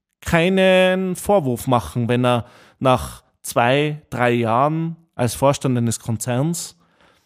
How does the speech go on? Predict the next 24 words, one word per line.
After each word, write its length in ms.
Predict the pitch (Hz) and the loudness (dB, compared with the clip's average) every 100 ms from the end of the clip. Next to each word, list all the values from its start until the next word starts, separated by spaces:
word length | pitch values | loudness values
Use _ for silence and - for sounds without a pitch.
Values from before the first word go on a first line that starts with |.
| _ _ - | _ _ 0
in 380 | 170 185 180 170 _ _ | 2 2 -4 -10 _ _
die 80 | 131 | -12
Cooldown-Phase 1040 | - - 139 156 147 151 147 139 147 - | -10 -2 0 2 2 2 0 0 0 -2
geht, 480 | 135 143 151 - - _ | -4 -2 -2 -4 -20 _
die 320 | 147 135 110 - _ - | -2 0 -2 -6 _ -10
ja 140 | 110 | -8
sogar 280 | 104 104 110 | -6 -6 -4
üblich 380 | 104 139 165 - | -2 -2 -2 -2
ist, 300 | 180 - - _ - _ | -2 -4 -14 _ -20 _
und 400 | 143 143 143 - - _ _ | 0 0 0 -4 -20 _ _
erst 380 | - 127 - - | -4 -2 -4 -10
sechs 340 | - 156 - - | -10 -10 -8 -4
Monate 580 | 135 143 139 139 127 | 0 2 0 0 -2
oder 200 | - 123 | -2 -4
ein 200 | 107 120 | -2 -2
Jahr 460 | 117 110 123 117 - _ _ - | -2 0 0 -2 -8 _ _ -4
nach 280 | 123 143 - | 0 0 0
dem 180 | 131 | 0
Abkühlen 680 | - - - - 135 143 147 147 | 0 -4 -6 -2 0 0 -4 -6
ein 220 | - 123 | -4 0
neues 380 | 123 131 127 - | 2 2 2 0
Mandat 520 | 113 107 104 101 - | -4 -6 -4 -6 -6
annehmen 480 | 107 107 104 107 95 | -2 0 2 0 0
würde. 360 | 104 101 - | -2 -4 -6